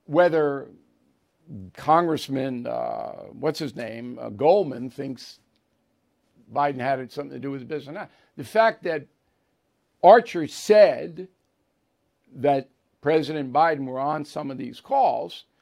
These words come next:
and we'd have to get a timeline. Vice President Biden, private citizen Biden, President Biden. But remember, Biden said he had nothing to do with it. Nothing to do with it.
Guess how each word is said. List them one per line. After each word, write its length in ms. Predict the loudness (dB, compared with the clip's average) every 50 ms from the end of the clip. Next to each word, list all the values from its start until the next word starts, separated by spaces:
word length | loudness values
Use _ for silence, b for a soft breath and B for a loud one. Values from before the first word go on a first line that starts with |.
| _ _ _ -6
and 160 | -4 -2 0
we'd 120 | 2 4 4
have 120 | 4 4
to 80 | 2 0
get 140 | -2 -2
a 40 | -4
timeline. 600 | -4 -4 -2 -2 0 0 -2 -4 -6 -8 -10 -12 -16 _ _ _ _
Vice 380 | -8 0 4 4 6 4 4 0
President 540 | -2 0 2 2 2 2 -2 -4 -4 -4 -2
Biden, 440 | 0 2 2 2 0 -2 -6 -8 -12 _ _ _ _ _
private 340 | -2 0 0 0 0 -2 -6
citizen 560 | -4 0 0 2 2 0 -2 -4 -4 -4 -2
Biden, 480 | 0 2 2 2 2 0 -2 -6 -12 -16 _ _ _ _ _ _ _ _ _ _ _ _ _
President 480 | _ 2 4 4 4 4 0 -8 -12 -14
Biden. 240 | -14 -16 -16 -16 -16
But 100 | -16 -14
remember, 380 | -12 -12 -10 -8 -8 -10 -10
Biden 320 | -8 -6 -6 -6 -6 -8 -10
said 180 | -10 -8 -6
he 60 | -6 -6
had 140 | -6 -8
nothing 220 | -10 -12 -12 -12 -10
to 80 | -8
do 160 | -4 -2 -2 -2
with 100 | -2 -4
it. 180 | -8 -12 -14 _ _ _ _ _ _ _ _ _ _ _ _ _ _ _ _ _ _ _ _ _ _ _ _ _ _ _ _ _ -8
Nothing 260 | -6 -6 -4 -4 -2
to 100 | -2 0
do 140 | -2 -2 -2
with 120 | -4 -8
it. 200 | -10 -12 -16 _